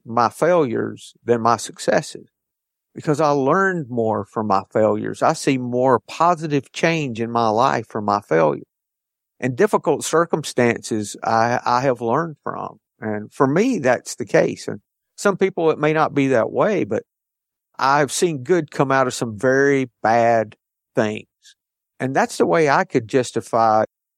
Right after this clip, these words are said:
someone say, "How could there be a God if they let this happen?" Maybe life is just life. And if we learn a way to get compassion, which God is love, if God is love and we learn how to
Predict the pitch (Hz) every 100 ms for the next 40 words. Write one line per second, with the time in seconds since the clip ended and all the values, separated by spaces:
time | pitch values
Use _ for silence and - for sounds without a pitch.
0 | _ - 143 143 120 110 _ _ - 160
1 | 165 151 143 147 131 110 123 135 127 123
2 | 117 117 131 - 127 117 104 92 - -
3 | _ _ _ _ _ _ - 147 294 240
4 | 110 131 170 120 107 110 - 104 123 104
5 | - - _ _ _ _ _ _ - 117
6 | 113 110 104 - _ _ _ _ _ _
7 | 120 127 156 147 160 156 135 143 123 131
8 | - - 101 139 147 143 117 127 - 117
9 | 117 107 110 117 147 123 135 - _ 117
10 | - 131 151 151 120 131 165 131 135 120
11 | 110 120 139 135 143 135 135 131 110